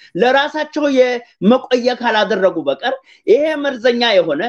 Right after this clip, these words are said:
የተወሰነው ክፍል መራጭ እንጂ ሊመረጥ አይችልም የሚል ቀድሞ የሚመረጡ ሰዎች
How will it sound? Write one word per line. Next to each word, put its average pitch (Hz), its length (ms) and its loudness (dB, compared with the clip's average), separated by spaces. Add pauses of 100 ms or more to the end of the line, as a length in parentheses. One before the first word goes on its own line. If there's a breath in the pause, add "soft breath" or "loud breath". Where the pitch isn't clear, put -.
(260 soft breath)
የተወሰነው 294 680 2
ክፍል 285 280 -2
መራጭ 262 420 2
እንጂ 233 240 -2
ሊመረጥ 226 540 0
አይችልም 196 480 -4
የሚል 165 300 -6 (540 soft breath)
ቀድሞ 302 440 0
የሚመረጡ 269 560 -2 (100)
ሰዎች 285 260 2